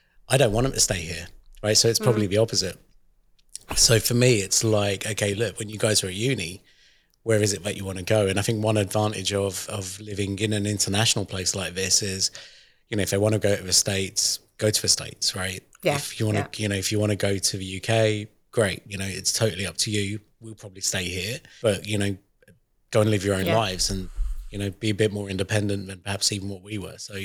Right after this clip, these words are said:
Speaker 1: yeah, it's interesting.
Speaker 2: I mean, don't get me wrong. I, I'm not, like, trying to, to trap her here with me, but yeah, it's just that, it's that sense of balance of wanting to encourage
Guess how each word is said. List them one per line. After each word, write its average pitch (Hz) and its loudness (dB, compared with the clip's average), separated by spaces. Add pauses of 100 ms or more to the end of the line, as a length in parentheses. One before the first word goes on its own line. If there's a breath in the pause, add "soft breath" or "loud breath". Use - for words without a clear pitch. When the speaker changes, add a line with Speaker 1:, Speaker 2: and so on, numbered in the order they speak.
(440 soft breath)
Speaker 1:
yeah, 101 -4
it's 98 0
interesting. 98 -2 (320)
Speaker 2:
I - 2
mean, 294 6
don't 294 8
get 277 4
me 277 6
wrong. 170 2
I, 220 2
I'm 220 -2
not, 233 -2
like, 202 -4
trying 214 -2
to, - -6 (160)
to 202 -4
trap - 2
her 202 0
here 202 0
with 196 -2
me, 180 0
but 208 0
yeah, 190 4 (140)
it's 214 2
just 226 -2
that, 196 -2
it's 214 0
that - 2
sense 240 2
of 180 -4
balance 208 2
of 175 -2 (380 loud breath)
wanting 214 4
to - -2
encourage 190 0